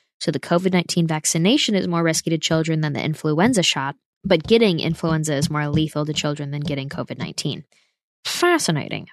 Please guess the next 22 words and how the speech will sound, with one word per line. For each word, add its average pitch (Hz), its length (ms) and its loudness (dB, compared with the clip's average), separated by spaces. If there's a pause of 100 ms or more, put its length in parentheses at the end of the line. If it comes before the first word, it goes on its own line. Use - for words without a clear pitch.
(100)
fascinating 196 440 2
stuff. 143 260 -2
And 156 120 -2
he 156 100 -2
shared 147 240 0
all 135 120 -6
the 147 60 -8
graphs 131 380 -6
that - 140 -8
proved 160 280 0
it. - 80 -18 (420)
David 175 280 4
says, 170 260 4
"This 175 240 2
tweet - 300 0
was 226 180 4
not 190 280 6
only 302 280 4
flagged 170 520 0
by 156 120 0
a 139 100 -4
bot, 147 520 -2